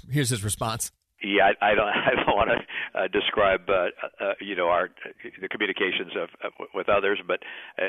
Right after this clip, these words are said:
Speaker 2: it's, it's fair to say that, that my Republican colleagues, uh, uh, had, had one point of view, uh, my Democratic colleagues had another, and I've received obviously a lot of communication from my friends and donors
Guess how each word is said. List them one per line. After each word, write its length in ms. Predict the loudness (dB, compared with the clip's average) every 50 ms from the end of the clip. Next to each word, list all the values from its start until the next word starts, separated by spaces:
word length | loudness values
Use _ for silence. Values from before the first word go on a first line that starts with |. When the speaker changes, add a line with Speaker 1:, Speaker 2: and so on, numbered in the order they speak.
| -4
Speaker 2:
it's, 120 | -6 -10 -12 -14
it's 140 | -16 -16 -8 0
fair 180 | 2 2 2 2
to 60 | 0 0 0
say 160 | 2 2 2
that, 160 | 2 0 -4 -4 -10 -16 -16 -18 -10 _
that 140 | -6 -6 -6 -6
my 280 | -2 0 0 0 0 0 -4 -6 -8
Republican 560 | -10 -2 0 2 2 2 0 -2 -2 -4 -2
colleagues, 480 | 0 0 2 2 2 2 0 0 -2 -4 -8 -6 -4 -2
uh, 260 | 0 2 2 0 0 -2 -4 -8 -8 -10 -16 -12 -6 -2
uh, 180 | 0 0 0 0 -2 -2
had, 280 | 0 0 0 0 0 -2 -8 -16 -12 -6 -6
had 120 | -6 -6 -6 -8 -6
one 240 | -2 -2 -2 -2 -2 -2
point 160 | -2 0 0
of 80 | 0 0
view, 340 | 2 2 2 2 2 0 0
uh, 200 | 0 2 2 2 0 -2
my 120 | -4 -2
Democratic 500 | 0 0 0 0 0 2 2 2 2 0
colleagues 380 | 0 0 0 2 0 0 -2 -2
had 140 | -2 0 0
another, 380 | 0 0 0 0 2 0 0 -2 -4 -6
and 180 | -6 -2 -2
I've 160 | -2 -2 -2 -4
received 400 | -6 -4 -2 -2 -2 -2 -4 -8 -16 -18 -18 -20 -20 -20 _ -6
obviously 420 | -4 -2 -2 -2 -2 -2 -2 0 0
a 80 | 0
lot 340 | 0 0 2 2 4 4 4
of 120 | 2 -2 -4 -4
communication 680 | -6 -4 -4 -4 -6 -6 -4 -2 -2 -2 -2 -4 -6 -8 -6
from 200 | -4 -4 -4 -2
my 140 | -2 -2 -2 -2 0
friends 320 | 0 2 2 0 -2 -4 -6 -6
and 200 | -6 -6 -4 0
donors 420 | 0 0 2 2 0 0 0 0